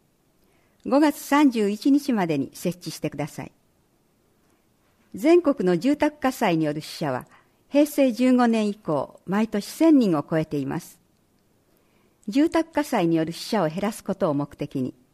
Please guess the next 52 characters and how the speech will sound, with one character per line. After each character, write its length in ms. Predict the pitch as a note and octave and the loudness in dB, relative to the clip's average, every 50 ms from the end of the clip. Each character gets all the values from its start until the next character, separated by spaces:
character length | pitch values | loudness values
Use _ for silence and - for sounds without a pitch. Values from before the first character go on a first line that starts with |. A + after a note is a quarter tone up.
| _ _ _ _ _ _ _ - | _ _ _ _ _ _ _ -2
平 140 | C4+ D4+ D#4+ | 2 2 2
成 240 | D4+ - C#4+ C#4 C4 | 2 2 0 0 0
十 180 | A#3 C4 C4+ B3+ | 0 0 2 2
六 220 | C4+ C4+ C4+ C4 | 2 2 0 -2
年 180 | A3 G3 F3 E3+ | 0 0 0 0
の 80 | E3 | 0
消 300 | E3 - - B3 B3 B3+ | -2 -2 -2 -2 0 2
防 180 | B3 B3+ A#3 G#3 | 2 0 0 0
法 220 | - F#3 E3 D#3 | -2 -2 -2 -2
の 100 | D3+ D3+ | -2 -2
一 240 | D#3 E3+ - - A#3 | -4 -6 -6 -6 -6
部 80 | G3 G3 | -6 -6
改 240 | - - F3 F3+ | -6 -6 -8 -8
正 260 | F#3 - - F3+ E3 D#3+ | -6 -4 -2 0 0 2
に 120 | D#3 D3+ | 2 0
よ 100 | C#3+ C3+ | 0 -2
り、 140 | C3+ - - _ _ _ _ _ _ _ _ _ _ _ _ _ | -4 -8 -14 _ _ _ _ _ _ _ _ _ _ _ _ _
戸 140 | - - A#3+ | -2 2 4
建 120 | B3+ D4+ D4 | 4 4 4
て 140 | D4+ C#4+ C4 | 2 0 0
住 180 | A#3+ C#4 C#4 C4 | 0 0 0 0
宅 300 | - F3+ F3+ - - D3+ | -2 -4 -6 -4 -4 -2
や 120 | C#3+ D3+ | -2 -2
共 240 | - - B3+ C4 C#4 | -2 0 2 2 4
同 200 | A#3+ C4 B3+ B3 | 4 4 2 2
住 180 | G#3 B3 A#3 A#3 | 2 -2 -2 -2
宅 240 | - F3 - E3 | -4 -8 -6 -6
な 140 | D3+ D3 C3 | -6 -4 -4
ど、 100 | - - _ _ _ _ _ _ _ _ _ - | -6 -10 _ _ _ _ _ _ _ _ _ -14
す 180 | - - E4 | -8 -4 -2
べ 120 | E4 F4 E4 | 0 0 0
て 100 | - A#3 | 0 0
の 140 | G3+ F#3+ F3 | 0 0 -2
住 180 | F#3 F#3+ G3 | -2 -4 -4
宅 240 | - G3 F#3+ - G3+ | -4 -6 -8 -6 -4
に 140 | F3 E3+ E3 | -2 0 0
お 80 | D#3+ | 0
い 80 | D#3 D3+ | -2 -4
て、 240 | - D#3 - - _ _ _ _ _ _ _ _ - | -6 -8 -10 -10 _ _ _ _ _ _ _ _ -10
住 220 | F3 G3 C4+ C#4 C#4 | -6 -2 -2 -2 -2
宅 260 | - C#4+ C#4+ - C4+ | -2 -4 -4 -2 -2
用 180 | B3 B3 B3 | 0 0 -2
火 140 | B3 - B3 | -2 -4 -8
災 240 | - - C#4+ C#4 C4+ | -4 -4 -4 -4 -2
警 200 | - C#4+ C4+ C4+ | -2 0 -2 0
報 180 | C4 C4 G#3+ - | 0 -2 -6 -4
器 100 | - D#3+ | -4 -6
の 120 | D3+ D3 | -6 -6
設 220 | - - E3+ E3 | -6 -6 -8 -8
置 160 | - - F#3 E3+ | -8 -6 -6 -4
が 100 | F3+ D3+ | -4 -4
義 80 | D3 | -4